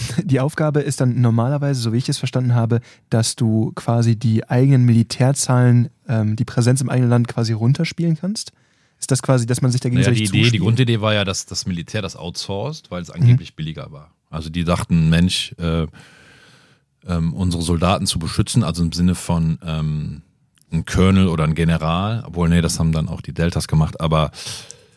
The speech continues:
Speaker 2: äh, in der Regel, äh, sagen wir mal, ähm,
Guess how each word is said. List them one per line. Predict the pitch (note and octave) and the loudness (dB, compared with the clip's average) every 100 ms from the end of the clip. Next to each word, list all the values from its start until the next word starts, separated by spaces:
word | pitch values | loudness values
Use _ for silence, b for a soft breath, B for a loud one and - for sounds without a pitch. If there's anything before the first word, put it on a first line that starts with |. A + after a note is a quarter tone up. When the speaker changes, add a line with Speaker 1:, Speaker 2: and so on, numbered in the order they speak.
| B _ - | B _ -4
Speaker 2:
äh, | E2 E2 E2+ | -2 0 2
in | |
der | E2+ E2 | 2 2
Regel, | F2+ G#2 A2 A2 G#2+ | 2 4 4 4 4
äh, | - F2 F2 E2+ | 0 0 0 0
sagen | F2 | 2
wir | F2 | 4
mal, | E2+ E2+ E2+ E2 - | 4 4 2 -2 -4
ähm, | E2 D#2+ E2 - - - E2+ F#2 | -6 -6 -4 -4 -6 -10 -12 -16